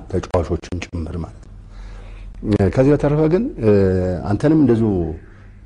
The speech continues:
ማመስገን እፈልጋለሁ። ይህን ፕሮግራም፣ እ፣ በዚህ ፕሮ-፣ ፕሮግራም ላይ ተገኝቼ የ-፣ የግል አስተያየትን፣ ህይወቴን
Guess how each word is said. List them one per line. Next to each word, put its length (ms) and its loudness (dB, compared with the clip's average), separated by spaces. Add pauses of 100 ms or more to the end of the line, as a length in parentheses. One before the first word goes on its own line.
ማመስገን 640 0
እፈልጋለሁ። 580 -6
ይህን 180 -2
ፕሮግራም፣ 480 -2 (100)
እ፣ 120 -6 (760)
በዚህ 240 0
ፕሮ-፣ 320 -2
ፕሮግራም 440 0
ላይ 160 0
ተገኝቼ 440 -2 (280)
የ-፣ 220 -2 (360)
የግል 300 -2 (1120)
አስተያየትን፣ 560 0
ህይወቴን 460 0